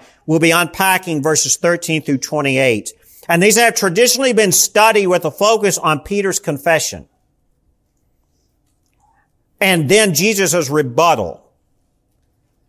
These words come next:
However, I think today it's important to see that this text, even though Peter's confession is vital, I think it has less to do with Peter,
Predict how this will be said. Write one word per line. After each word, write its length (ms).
However, 380
I 140
think 300
today 720
it's 140
important 420
to 60
see 240
that 140
this 180
text, 600
even 300
though 480
Peter's 340
confession 720
is 200
vital, 640
I 140
think 240
it 80
has 260
less 340
to 80
do 220
with 260
Peter, 760